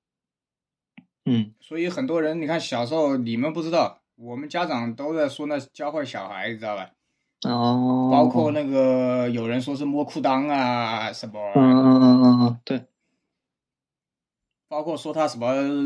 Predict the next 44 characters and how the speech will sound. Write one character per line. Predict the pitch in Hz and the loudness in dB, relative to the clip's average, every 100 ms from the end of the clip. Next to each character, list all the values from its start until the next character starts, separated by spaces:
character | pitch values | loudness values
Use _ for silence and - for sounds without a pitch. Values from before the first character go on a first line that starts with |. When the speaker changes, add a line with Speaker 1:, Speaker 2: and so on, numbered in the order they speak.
| 147 | 2
Speaker 2:
恋 | 165 139 131 | 2 2 0
童 | - 110 | -4 -6
啊， | 131 123 123 | -2 0 -2
什 | 110 | -4
么， | 113 117 | -10 -8
我 | 117 127 | -6 -6
很 | 143 208 | -4 -2
早 | 269 214 | 0 0
就 | - | -2
说， | 247 | -4
我 | 208 | -4
说 | 208 | -2
你 | 302 | 0
管 | - 127 127 | 2 2 2
他 | 226 | 0
恋 | 247 | 0
不 | 220 | -2
恋 | 110 - | -2 -2
童， | 151 180 | -2 -6
Speaker 1:
嗯。 | |
Speaker 2:
他 | 180 202 | -2 0
妈 | 202 | 2
的 | 208 185 | 2 0
音 | 196 | 0
乐 | 220 190 | -2 -2
做 | 185 180 | -2 -4
得 | |
好 | - 101 | -4 -6
就 | 127 | -6
行 | 120 98 | -8 -12
了。 | 98 - _ _ _ _ _ _ - | -16 -18 _ _ _ _ _ _ -8
Speaker 1:
嗯， | 143 | -2
嗯， | 135 127 120 117 | 2 2 2 0
嗯， | |
嗯。 | |
Speaker 2:
这 | 117 | 0
是 | 180 | 0
他 | 180 | 2
的 | 175 | 0
私 | - - 180 220 | -2 -8 -4 -2
人 | 131 127 | -2 -4
事 | - | -6
情。 | 120 - _ _ _ _ _ _ _ _ _ _ _ _ | -12 -16 _ _ _ _ _ _ _ _ _ _ _ _
Speaker 1:
嗯。 | 127 123 120 | -10 -8 -12